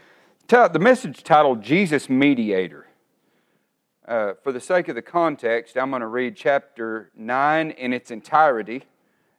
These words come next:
and chapter ten through verse eighteen. If you're ready for the scripture, say amen.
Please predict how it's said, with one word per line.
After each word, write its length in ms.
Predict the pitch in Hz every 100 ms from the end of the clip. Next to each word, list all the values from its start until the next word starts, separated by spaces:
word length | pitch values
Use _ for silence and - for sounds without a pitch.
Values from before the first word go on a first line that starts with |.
| _
and 320 | 120 117 110
chapter 460 | - - 139 - 113
ten 400 | - 156 147 120
through 500 | - 127 127 123 120 _ _
verse 480 | 95 127 127 - - 120
eighteen. 720 | 123 123 _ 123 98 85 80 _ _ _ _ _ _ _ _ _ -
If 120 | 135
you're 100 | 156
ready 220 | 160 180
for 160 | 160 147
the 80 | 117
scripture, 480 | - 139 - 95 90
say 380 | - 117 110
amen. 280 | 104 95 82